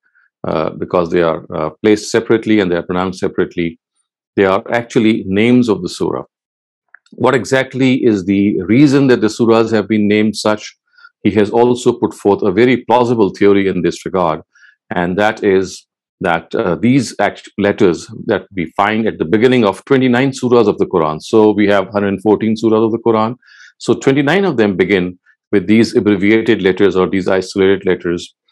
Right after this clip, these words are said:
And, uh, in the ancient, uh, languages,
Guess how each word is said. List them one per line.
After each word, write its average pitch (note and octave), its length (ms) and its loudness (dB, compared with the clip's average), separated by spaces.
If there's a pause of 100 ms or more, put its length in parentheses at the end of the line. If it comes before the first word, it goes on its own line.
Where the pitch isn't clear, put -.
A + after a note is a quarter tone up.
(380)
And, G2+ 400 0
uh, G2+ 160 4 (380)
in A2 100 2
the A#2+ 160 0
ancient, D3+ 540 -2 (100)
uh, F2 440 -2
languages, F#2 680 -2